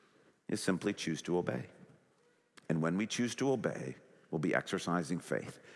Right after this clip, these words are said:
And when we exercise faith, God's Spirit will be present. Now, it does in baptism also create the possibility for doubt.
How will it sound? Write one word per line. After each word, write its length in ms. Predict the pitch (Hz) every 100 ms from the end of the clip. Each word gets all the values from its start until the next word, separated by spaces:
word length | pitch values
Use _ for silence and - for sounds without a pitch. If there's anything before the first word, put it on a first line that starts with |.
| -
And 160 | - 80
when 140 | 82
we 120 | 95 -
exercise 600 | 110 - 127 - 120 120
faith, 720 | - - 135 98 104 - - - - - _ _
God's 260 | - 87 -
Spirit 360 | - - 80 -
will 80 |
be 120 | 71 82
present. 340 | - - - - - _ _ _ _ _ _ _ _ _ _ - - - - - - - - -
Now, 160 | 107
it 100 | 120
does 280 | 135 170 151
in 160 | 143 127
baptism 540 | 151 180 107 101 117
also 320 | 127 156 147
create 360 | - 113 107 110
the 80 | 110
possibility 680 | 107 92 - 82 78 78 90
for 160 | 113
doubt. 500 | 104 123 127 101 -